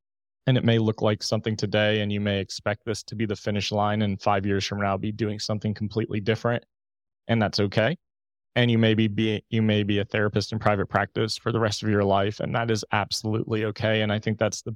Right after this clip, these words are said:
beauty of small business ownership, is that it's very individualized, and things can change day by day, hell, minute by minute sometimes. So, um,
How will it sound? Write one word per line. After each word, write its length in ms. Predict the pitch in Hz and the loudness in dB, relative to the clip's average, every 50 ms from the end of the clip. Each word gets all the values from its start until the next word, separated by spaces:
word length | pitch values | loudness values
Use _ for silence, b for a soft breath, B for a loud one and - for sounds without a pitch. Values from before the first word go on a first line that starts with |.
| - _ | -10 _
beauty 380 | 110 110 117 123 123 120 110 | -2 0 2 2 2 2 0
of 100 | 107 98 | 0 -2
small 280 | - - - 117 107 107 | -4 -4 -2 0 0 0
business 380 | 98 110 98 95 101 98 - - | 2 0 -2 -2 -4 -8 -8 -6
ownership, 520 | - 113 113 117 113 - - 113 104 101 - | -2 -2 0 0 0 0 0 -2 -2 -2 -2
is 440 | - 120 117 117 117 113 104 107 - - _ _ _ _ _ _ _ _ _ _ _ _ - | 0 2 4 4 4 2 0 -4 -8 -14 _ _ _ _ _ _ _ _ _ _ _ _ -2
that 120 | 110 110 | 2 2
it's 140 | 107 - - | 2 0 0
very 260 | - 117 110 110 104 | 2 2 4 4 4
individualized, 920 | - 110 110 107 98 104 104 101 107 107 107 107 104 101 98 98 98 - - | 2 2 0 2 2 0 0 2 2 2 4 4 4 2 2 0 -2 -2 -4
and 240 | 110 101 101 95 - - _ _ _ _ _ _ _ _ _ _ | -2 -2 -2 -4 -6 -12 _ _ _ _ _ _ _ _ _ _
things 260 | - 110 113 120 113 | 2 2 2 2 2
can 140 | - - 131 | 2 0 0
change 440 | - - 104 107 117 123 120 104 104 | 2 2 2 2 2 2 0 0 0
day 180 | - 117 110 110 | 2 2 2 4
by 180 | 107 117 110 | 2 2 0
day, 380 | 107 92 104 107 107 113 107 98 | 2 2 2 2 2 2 2 0
hell, 420 | 104 107 110 110 107 101 - - _ _ _ _ _ | 0 0 2 2 0 -2 -4 -10 _ _ _ _ _
minute 240 | 110 117 117 113 98 | 0 2 2 4 4
by 140 | 107 107 101 | 2 2 4
minute 340 | 104 110 107 110 101 - | 2 2 2 2 0 -2
sometimes. 800 | - - 101 101 95 - 104 104 110 113 110 107 101 - - - _ | -4 -6 -4 -6 -4 -4 -2 -2 0 0 -2 -2 -4 -6 -8 -8 _
So, 200 | 107 107 101 101 - _ _ _ _ _ _ _ _ _ _ - | -8 -8 -8 -10 -12 _ _ _ _ _ _ _ _ _ _ -2
um, 420 | 107 107 104 101 101 101 98 95 | 0 2 2 2 2 0 -2 -2